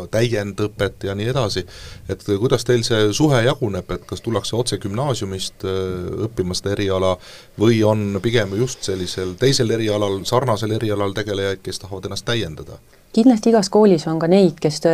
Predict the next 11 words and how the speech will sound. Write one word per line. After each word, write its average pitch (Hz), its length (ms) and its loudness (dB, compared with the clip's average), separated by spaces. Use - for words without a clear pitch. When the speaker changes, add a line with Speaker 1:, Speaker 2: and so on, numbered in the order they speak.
Speaker 2:
teevadki 185 320 6
nii-öelda 156 320 2
karjääris 170 400 4
kannapöörde. 160 640 4
Ma 175 80 6
oskan 180 320 4
jällegi 175 240 6
rääkida 160 640 2
Tallinna 165 300 2
Tehnikakõrgkooli 160 800 4
põhi-, 151 320 0